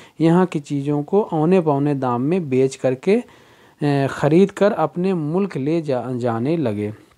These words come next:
अच्छा, धीरे धीरे वह बैज हिंदुस्तानी, अ,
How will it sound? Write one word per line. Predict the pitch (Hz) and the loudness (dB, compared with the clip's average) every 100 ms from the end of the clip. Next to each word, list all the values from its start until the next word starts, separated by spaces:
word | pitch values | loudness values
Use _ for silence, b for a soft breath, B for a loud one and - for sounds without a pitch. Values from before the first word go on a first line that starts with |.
| _ _ _ _ _ - 139 | _ _ _ _ _ -12 -8
अच्छा, | 120 - 120 110 B B B - | -6 -2 -2 -2 B B B -14
धीरे | 135 156 190 226 | -4 0 2 2
धीरे | 175 147 151 160 | 2 0 0 0
वह | 151 143 175 175 185 b b b b - | 0 2 2 2 -4 b b b b -12
बैज | 127 156 180 196 170 | 0 4 4 4 0
हिंदुस्तानी, | 143 135 135 143 - 135 127 143 | -4 -4 -4 -4 -6 -8 -6 -4
अ, | 180 | -4